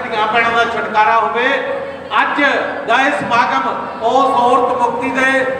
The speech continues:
ਉਸ ਪਵਿੱਤਰ ਕਾਰਜ ਨੂੰ ਸਮਰਪਿਤ ਸਮਾਗਮ ਹੈ ਜਿਹਦੇ ਅੰਦਰ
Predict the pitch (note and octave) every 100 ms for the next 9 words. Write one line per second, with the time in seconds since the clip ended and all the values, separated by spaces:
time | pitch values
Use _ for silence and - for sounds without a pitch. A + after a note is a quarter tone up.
0 | - A#3 B3+ C4+ - - A3+ A#3+ A#3+ B3+
1 | - - A#3 A#3+ A#3+ B3+ B3+ - A3+ A#3
2 | A#3 C4 C4 - A#3 B3 B3 B3 C#4 C#4
3 | - - - B3+ C4 C#4+ C4+ C#4 C4+